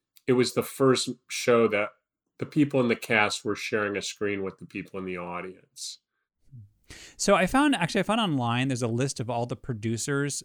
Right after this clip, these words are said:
Speaker 2: of the movies you made fun of that were <laughs> really offended or, or at least publicly commented they were not, they, they thought you were unfair to their movies.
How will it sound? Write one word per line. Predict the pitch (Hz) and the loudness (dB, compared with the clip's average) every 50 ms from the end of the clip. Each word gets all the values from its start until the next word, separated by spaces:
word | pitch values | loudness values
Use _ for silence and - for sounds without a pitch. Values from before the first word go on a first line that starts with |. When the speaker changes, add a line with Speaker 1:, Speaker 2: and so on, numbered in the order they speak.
| _ | _
Speaker 2:
of | - 117 | -6 -4
the | 117 117 | -2 -2
movies | 117 113 117 117 117 131 127 113 120 | 0 0 0 0 0 -2 -2 -2 -2
you | 120 | -2
made | 117 117 120 123 113 | -2 -2 -2 -2 -4
fun | - - 123 120 | -4 -4 -4 -2
of | 123 127 110 | -2 -2 -2
that | 113 127 139 | -2 -2 2
were | 160 156 135 104 - | 2 4 4 2 2
<laughs> | - | -2
really | - - 151 135 135 143 139 139 135 | -4 -2 2 4 6 6 6 6 6
offended | 135 127 - - 127 120 120 120 135 139 143 | 4 2 2 2 2 2 4 4 2 2 2
or, | 139 123 113 113 - - 175 185 170 - | 2 2 0 -2 -4 -6 -10 -12 -10 -2
or | - 147 | 2 4
at | 147 | 6
least | 151 151 143 - - | 6 4 4 2 4
publicly | - 170 160 151 160 - 165 151 | 6 6 6 6 2 2 2 2
commented | 127 - 143 131 123 127 135 135 135 147 139 | 2 2 2 4 4 4 2 2 2 0 0
they | 135 131 | 0 0
were | 131 | 0
not, | 123 123 120 - - 160 | 0 0 -2 -2 -2 -4
they, | 139 143 | -4 0
they | 135 135 127 | 2 2 2
thought | 123 135 131 120 | 4 2 2 2
you | 131 123 123 | 2 2 2
were | 123 127 131 135 | 4 2 2 4
unfair | 127 123 123 117 - - 117 113 117 120 123 | 2 2 2 2 0 0 0 2 2 0 0
to | - 135 | -2 -2
their | 117 123 117 | -2 0 0
movies. | 110 110 113 110 113 123 135 147 151 - | 0 0 -2 -2 -2 -2 -2 -4 -6 -8